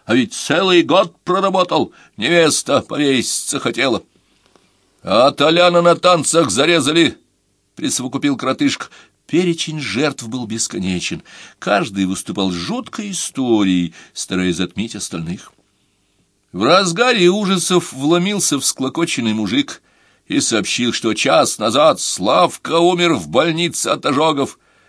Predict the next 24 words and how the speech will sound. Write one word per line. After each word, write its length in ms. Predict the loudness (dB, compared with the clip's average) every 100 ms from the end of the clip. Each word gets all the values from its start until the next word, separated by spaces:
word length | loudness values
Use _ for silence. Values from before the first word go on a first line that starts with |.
| _ _ -6
Возник 600 | 2 2 2 -2 -2 -2
ожесточённый 800 | -2 -2 -2 -2 -2 -2 0 -2
спор, 440 | -4 -2 0 0
кому 240 | -4 -6 -2
достанется 960 | -4 -4 -4 0 2 0 -2 -2 -2
Славкин 640 | -2 -4 -2 -4 -6 -12
серый 400 | -10 -8 -6 -6
костюм. 720 | -6 -12 -12 -18 -16 -12 -12 -14 _ _ _ _ _ _ _ _ _ -20 -20 -20 -20 -8
Боря 380 | 0 2 4 2
грохнул 680 | 0 2 2 0 -2 -2
по 200 | -2 -6
замусоренному 680 | -4 -2 -2 -4 -6 -4 -4
столу 400 | -6 -4 -2 -2
так, 260 | -2 -6 -6
что 240 | -2 0
лампочка 680 | 2 2 2 -4 -8 -8 -10
под 180 | -12 -10
потолком 460 | -6 -4 -4 -2
заплясала. 580 | -4 -4 -6 0 2 0 -6 -20 -8
«Брать 500 | -2 2 4 4 0
джинсы, 800 | -8 -2 2 2 0 -2 0
теперь 200 | 0 0
его 500 | 2 4 6 6 4
очередь! 640 | 2 0 -2 0 0 -2